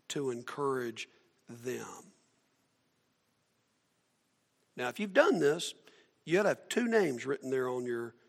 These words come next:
note sheet, right? The person who encouraged you and someone you should encourage in the Lord.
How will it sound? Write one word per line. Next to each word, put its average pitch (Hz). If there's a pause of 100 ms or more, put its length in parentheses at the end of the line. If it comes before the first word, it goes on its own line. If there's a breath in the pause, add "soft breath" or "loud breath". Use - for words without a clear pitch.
(140 soft breath)
note 123
sheet, -
right? 151 (1120 soft breath)
The 127
person 208
who 202
encouraged 180
you 120 (400 loud breath)
and 143
someone 170 (280 loud breath)
you 165
should 165
encourage 139
in 127
the 123
Lord. 117